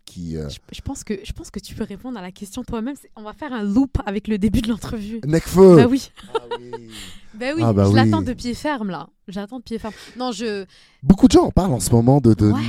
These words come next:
Speaker 1: de, tu sais, c'est,
Speaker 2: Ouais.
Speaker 1: c'est, c'est, c'est, c'est bizarre, mais beaucoup de gens parlent de Nekfeu en ce moment.
Speaker 2: Ouais.
Speaker 1: Comme quoi, euh, comme si on était en train de, de, de, de, de deviner que c'est cette année que genre il va revenir. Euh,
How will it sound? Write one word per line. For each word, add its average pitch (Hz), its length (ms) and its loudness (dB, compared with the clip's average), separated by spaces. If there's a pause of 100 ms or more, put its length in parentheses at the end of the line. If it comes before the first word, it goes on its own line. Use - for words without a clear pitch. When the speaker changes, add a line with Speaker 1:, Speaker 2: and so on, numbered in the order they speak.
(180)
Speaker 1:
de, 113 220 2
tu 117 140 -4 (180)
sais, - 320 4
c'est, 202 260 0
Speaker 2:
Ouais. 117 60 0
Speaker 1:
c'est, - 280 -4
c'est, - 480 -4
c'est, 107 340 -4 (160)
c'est 123 220 -6 (120)
bizarre, 127 320 -2
mais 120 80 -2
beaucoup 143 220 -6
de 151 40 -4
gens 214 140 -2
parlent 131 160 -2
de 113 80 -2
Nekfeu 110 340 -4
en 117 80 -2
ce - 140 -6
moment. 110 280 -2 (200)
Speaker 2:
Ouais. 226 240 -6 (180)
Speaker 1:
Comme 123 220 -2
quoi, 160 400 2
euh, 104 240 0 (640)
comme 120 140 0
si 190 120 0
on 180 100 2
était 117 160 0
en 110 100 2
train 135 180 -2
de, 117 120 2
de, 95 160 0
de, 98 140 -4
de, 95 160 -6
de 92 260 -2 (120)
deviner 123 460 4
que 123 100 -10
c'est 107 140 -4
cette - 160 -4
année 117 380 0
que 98 260 -2
genre 113 240 -2
il 95 240 -6
va 104 140 -2
revenir. 107 480 -2
Euh, 87 320 0